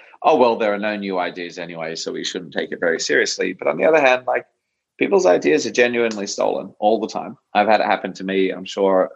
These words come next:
lots of people out there listening have had it happen to them. And there's a huge opportunity to use A I to finally end plagiarism. You know, we can look at results from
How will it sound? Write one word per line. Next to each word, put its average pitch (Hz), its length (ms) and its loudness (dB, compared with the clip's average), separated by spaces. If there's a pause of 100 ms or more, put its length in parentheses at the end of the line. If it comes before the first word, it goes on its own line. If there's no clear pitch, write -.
lots - 240 0
of - 60 -18
people 95 260 -4
out 90 160 -4
there 92 140 0
listening 90 360 -4
have 82 120 -8
had 82 100 -4
it - 80 -14
happen 90 320 -8
to 101 100 -4
them. 98 280 2 (580)
And 117 200 2
there's 117 200 4
a 107 80 4
huge 170 560 -2
opportunity 110 720 -2
to 92 60 0
use 95 380 4
A 92 180 6
I 80 240 4
to 82 80 -4
finally 90 720 0 (120)
end 80 380 -10 (200)
plagiarism. - 640 -12 (640)
You 98 100 -4
know, 90 100 2
we 95 180 4
can 95 120 -2
look 98 260 0
at - 200 2
results 95 500 2
from 82 440 0